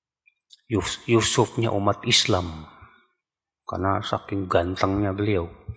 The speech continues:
Ya, Rasulullah pernah sedang khutbah, loro kata Rasulullah, "Akan masuk dari pintu itu rajulun ala wajhi mashatu malak."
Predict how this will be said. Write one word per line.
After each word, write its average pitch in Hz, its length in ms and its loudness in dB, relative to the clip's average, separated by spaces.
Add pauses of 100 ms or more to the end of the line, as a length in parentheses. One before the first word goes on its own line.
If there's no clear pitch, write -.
(1200)
Ya, 92 180 -4
Rasulullah 90 320 0
pernah 95 320 2 (460)
sedang 98 320 0
khutbah, 101 480 2
loro 92 320 -2
kata - 240 -2
Rasulullah, 92 560 -2 (640)
"Akan 101 320 2
masuk 95 400 -2
dari 95 160 -2
pintu 95 400 -4
itu 110 320 -2
rajulun 104 480 4
ala 104 240 2
wajhi 98 480 0
mashatu - 480 -2
malak." 90 480 -6